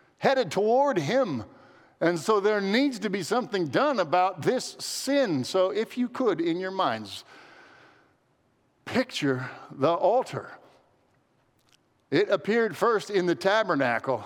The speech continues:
out there in the wilderness after Israel was redeemed, re-, removed from, from Egypt. And then in the temple that Solomon built, front and center, the altar.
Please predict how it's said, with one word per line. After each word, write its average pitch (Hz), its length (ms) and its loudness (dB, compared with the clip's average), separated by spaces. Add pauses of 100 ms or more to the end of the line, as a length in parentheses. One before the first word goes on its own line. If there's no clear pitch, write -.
(140)
out 185 240 2
there 202 240 2
in 156 100 2
the 147 80 2
wilderness 156 560 2
after 151 320 2
Israel 165 320 0
was 139 360 0
redeemed, 156 800 -2 (120)
re-, 131 280 -4 (120)
removed 147 600 0
from, 139 340 -2
from 135 260 -4
Egypt. 156 500 -8 (680)
And 123 160 -2
then 185 140 2
in 190 80 0
the 175 80 2
temple 196 360 2
that 156 120 -2
Solomon 196 480 2
built, 139 320 0
front 254 500 -2 (120)
and 220 340 0
center, 185 600 -2 (520)
the 170 420 4
altar. 240 580 0